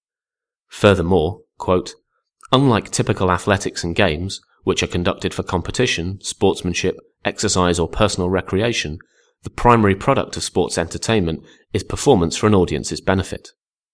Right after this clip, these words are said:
Sports entertainment is, then, sport with the sport removed.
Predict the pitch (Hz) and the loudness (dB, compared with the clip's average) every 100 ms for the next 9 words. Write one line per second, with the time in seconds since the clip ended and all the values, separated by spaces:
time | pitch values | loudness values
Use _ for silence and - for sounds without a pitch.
0 | _ _ _ _ _ _ _ _ - 92 | _ _ _ _ _ _ _ _ -4 -4
1 | - 90 82 82 90 82 80 98 95 - | -2 -4 -6 -2 -2 -2 0 0 0 -2
2 | 78 80 101 - _ - - 120 110 80 | -4 -4 -6 -10 _ -8 0 4 4 4
3 | 95 95 - 98 82 85 98 95 78 - | 0 -2 0 0 0 2 4 2 0 -10